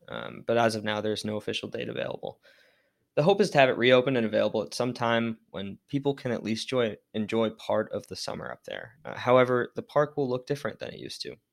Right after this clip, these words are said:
like you mentioned. This is gonna start with the campground. Originally, there were about ten campsites there.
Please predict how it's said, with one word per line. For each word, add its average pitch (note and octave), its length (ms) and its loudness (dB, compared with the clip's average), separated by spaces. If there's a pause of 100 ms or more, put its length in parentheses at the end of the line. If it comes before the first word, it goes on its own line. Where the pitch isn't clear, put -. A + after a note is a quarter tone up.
like G#2+ 180 -6
you A2 80 -6
mentioned. A2 360 -8 (680)
This D3 140 0
is D#3 60 -2
gonna D#3+ 140 4
start C#3 320 6
with A2+ 280 2 (240)
the G2+ 360 -4 (200)
campground. - 580 -10 (320)
Originally, C#3 640 2
there G#2+ 120 -2
were G#2+ 40 -2
about G#2 280 -4 (340)
ten B2+ 200 -2
campsites A2 580 -2
there. G#2 340 -4